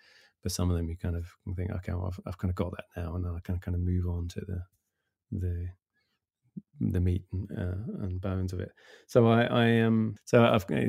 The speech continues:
sometimes I, I read it and I think, "Okay, I've got this now," and then I'm really looking at kind of, "Tell me about the methods and tell me about the,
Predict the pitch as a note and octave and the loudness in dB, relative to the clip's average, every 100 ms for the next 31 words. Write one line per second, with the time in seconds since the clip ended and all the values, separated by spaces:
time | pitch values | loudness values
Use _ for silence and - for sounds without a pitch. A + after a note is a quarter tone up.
0 | G#2 - A2+ G2 F#2 F2 F2+ F#2 F2 F2+ | 2 4 4 6 4 4 2 0 2 2
1 | F2 F2 F2 - F2 F2 - E2 - - | 2 0 -4 -4 -4 -4 -4 -4 -4 -4
2 | F2 - F2+ E2 E2+ E2+ E2+ E2+ E2+ F2 | -6 -6 -6 -4 -6 -8 -8 -8 -8 -10
3 | - E2+ F2+ _ - F#2 - - - F2+ | -10 -10 -12 _ -14 -12 -12 -14 -8 -6
4 | D#2+ E2+ F#2 - E2+ - F2 F2 E2 - | -6 -6 -10 -8 -8 -8 -10 -8 -8 -6
5 | E2+ F2 F2+ G2+ F#2+ | -6 -6 -8 -10 -10